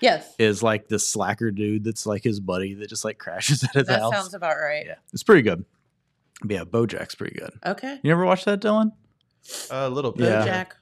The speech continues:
Speaker 1: Horseman.
Speaker 2: BoJack Horseman. Yeah, yeah, it's
Speaker 1: All
Speaker 2: good
Speaker 1: right.
Speaker 2: stuff.
Speaker 1: Dang it! Now I'm gonna have to watch that too.
Speaker 2: Yeah,
Speaker 1: I'm in
Speaker 2: it'll
Speaker 1: the
Speaker 2: make you
Speaker 1: middle
Speaker 2: feel
Speaker 1: of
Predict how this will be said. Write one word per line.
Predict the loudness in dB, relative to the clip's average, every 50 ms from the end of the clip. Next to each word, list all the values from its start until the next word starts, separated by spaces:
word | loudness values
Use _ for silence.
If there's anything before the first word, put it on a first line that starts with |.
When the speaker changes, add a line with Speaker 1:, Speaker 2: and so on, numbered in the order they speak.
| _ _ _ _ _
Speaker 1:
Horseman. | -8 -2 0 2 2 2
Speaker 2:
BoJack | 2 0 0 -2 -2
Horseman. | -4 -8 -8 -8 -8 -10 -10 -10 -10 -10 -8 -8
Yeah, | -8 -10 -10 -12 -16 _ _ _ _ -20 -20 -20 -20 _ _ _ _ _ _ -14 -14
yeah, | -14 -14 -16 _ _ _ _ _ _ _ _ _ _ _
it's | -8 -6
Speaker 1:
All | -2 -2
Speaker 2:
good | 0 0
Speaker 1:
right. | 0 -2
Speaker 2:
stuff. | -2 -4 -4 -6 -8 -10 -6
Speaker 1:
Dang | -6 -4 -4 -4 -6
it! | -8 -8 -10 -12 _ _ _ _ _ _ _ _ _ _ _ _ -12
Now | -12 -10
I'm | -8 -8
gonna | -8 -8
have | -10 -10 -10
to | -10 -10
watch | -10 -10 -10 -12 -14 -14
that | -14 -14 -14 -16
too. | -16 -14 -8 -4 -4
Speaker 2:
Yeah, | -2 -2 -2 -4 -6 -8 _ _ _ _ _ _ _ -20 -6 -2
Speaker 1:
I'm | 0 2 4
in | 6
Speaker 2:
it'll | 6 8
Speaker 1:
the | 8
Speaker 2:
make | 6 6
you | 6 4
Speaker 1:
middle | 4 6 6
Speaker 2:
feel | 6 6 6
Speaker 1:
of | 4